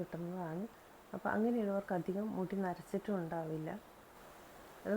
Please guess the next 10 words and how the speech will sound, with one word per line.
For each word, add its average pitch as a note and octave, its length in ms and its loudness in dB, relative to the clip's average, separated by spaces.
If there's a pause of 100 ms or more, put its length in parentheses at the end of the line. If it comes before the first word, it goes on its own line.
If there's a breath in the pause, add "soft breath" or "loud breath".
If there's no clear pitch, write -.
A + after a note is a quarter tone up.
(100)
മാത്രമല്ല, G3+ 460 4 (280)
നമ്മൾ E3+ 180 0 (180)
നര F3 160 4 (120)
വരാതിരിക്കാനില്ല E3+ 880 2 (720 loud breath)
ഹെയർ G#3+ 320 4
ഓയിൽ G3 240 6 (100)
ഉണ്ടാക്കി F3+ 340 4 (100)
തേച്ച് F3 340 2
കൊടുക്കുന്നത് F3+ 500 2
നല്ലതാണ്. D#3+ 480 0